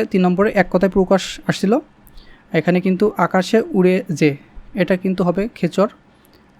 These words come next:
অভিনয় করেন যিনি বা যে, এখানে অভিনেত্রী বা অভিনেতা যে কোনো একটি দিলে হবে, সমস্যা হবে না। জলে ও স্থলে চরে যে, এখানে কিন্তু উভচর হবে। উপায়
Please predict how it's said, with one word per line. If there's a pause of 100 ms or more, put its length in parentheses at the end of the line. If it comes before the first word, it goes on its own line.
(200)
অভিনয়
করেন (120)
যিনি (140)
বা (520)
যে, (480)
এখানে (100)
অভিনেত্রী (100)
বা (240)
অভিনেতা (120)
যে
কোনো
একটি
দিলে
হবে,
সমস্যা
হবে
না। (760)
জলে (100)
ও (200)
স্থলে (640)
চরে (100)
যে, (340)
এখানে
কিন্তু
উভচর
হবে। (840)
উপায়